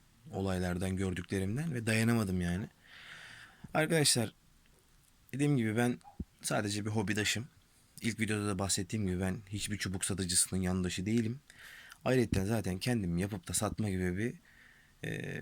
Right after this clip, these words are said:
meziyetim de yok. Öyle bir amacım da yok. Zaten benim güzel gelirli bir işim var. Zaten yoğun bir hayatım var. Tutup da, e, böyle insanların cebindeki beş yüz lirayı,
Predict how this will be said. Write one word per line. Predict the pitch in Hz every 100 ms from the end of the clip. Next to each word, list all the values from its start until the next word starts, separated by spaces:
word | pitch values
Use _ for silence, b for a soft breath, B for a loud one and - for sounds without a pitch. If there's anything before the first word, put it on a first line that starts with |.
| -
meziyetim | 110 107 95 87 104
de | 156
yok. | 135 92 - -
Öyle | 95 113
bir |
amacım | 117 113 107 85
da |
yok. | 85 160
Zaten | 139 101 98 98
benim | 95 98 - - -
güzel | 110 104 95
gelirli | 98 92 87 87
bir |
işim | 90 - 90 110
var. | 113 - - B B B B B B B B -
Zaten | 143 143
yoğun | 123 113 110 101
bir |
hayatım | 90 85 - 87 98
var. | 143 - - - -
Tutup | 131 92 -
da, | 113 117 -
e, | 95 80 - 85 - - 104
böyle | 113 92 101 110 B B _ -
insanların | 101 104 101 98 98 110 - -
cebindeki | 98 98 95 92 113 113 B B B B B -
beş | 110 98
yüz | 101 92
lirayı, | 87 92 90